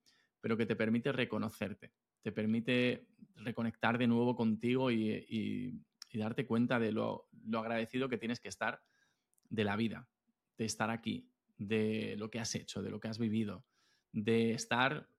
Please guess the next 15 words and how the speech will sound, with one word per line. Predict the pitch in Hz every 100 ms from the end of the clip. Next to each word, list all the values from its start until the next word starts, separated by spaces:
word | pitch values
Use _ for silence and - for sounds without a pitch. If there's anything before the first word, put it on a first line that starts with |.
| _
avanzando, | - 117 110 110 127 123 117 104
de | -
estar | 113 127
escuchando | 156 - 127 139 180
estos | 135 120 104
podcasts, | 135 - 107
por | -
ejemplo, | 110 113 117
el | 113
mío, | 127 139
otros | 117 113
muchos | 107 139 113
que | -
escucharás | 107 107 104 110
también | - 107 107 110